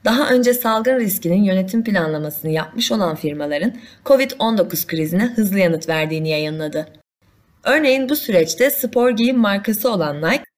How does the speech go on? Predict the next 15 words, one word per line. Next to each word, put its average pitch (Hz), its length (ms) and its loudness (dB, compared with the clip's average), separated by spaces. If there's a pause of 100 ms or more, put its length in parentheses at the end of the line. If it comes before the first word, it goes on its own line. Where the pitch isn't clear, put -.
(260)
Çin, 226 400 2
Avrupa 233 480 2
ve 240 180 2
Amerika'daki 196 640 0
sayısız 196 500 -2
çalışanı 214 460 0
ile 185 340 0 (240)
mağazalarını 233 600 2
pandemi 220 400 0
sürecinde 165 540 -2
kapatmasına 202 680 -2
rağmen 170 420 -4 (320)
salgın 220 460 0
riskini 233 420 0
covid 233 280 2